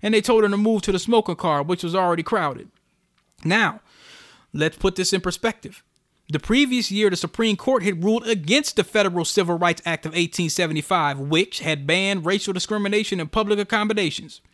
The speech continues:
So this verdict supported railroad companies that chose to racially segregate their passengers. So what this means is a federal law was illegally ruled against.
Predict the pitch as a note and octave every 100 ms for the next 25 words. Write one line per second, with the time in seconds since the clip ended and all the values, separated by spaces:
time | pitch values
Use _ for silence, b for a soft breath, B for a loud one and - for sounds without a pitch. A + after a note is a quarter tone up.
0 | b b b b - E3+ G#3 A3 G3 A3+
1 | A3 G3 - A#3 A#3 E3 G3+ G#3+ G#3+ G#3+
2 | G#3+ A#3+ - F#3+ F#3 E3 E3 A3 G#3+ G#3
3 | F#3+ D#3 E3+ G#3 A3 A3 - F#3+ F#3+ G3+
4 | F3+ F3+ G#3+ G#3+ B3 B3+ A#3+ F3 D3 D3
5 | - b b b b b b - F#3 F3
6 | F3 A3+ B3 G#3+ A#3 C#4 C4 G3 E3+ D#3+
7 | E3 D3+ - F3 A3 B3+ C#4 A#3+ A#3+ A#3
8 | F#3+ F3 D#3+ D3+ G3+ A3 A#3+ B3 G3+ B3+
9 | B3+ A#3+ G3+ A3 E3 - -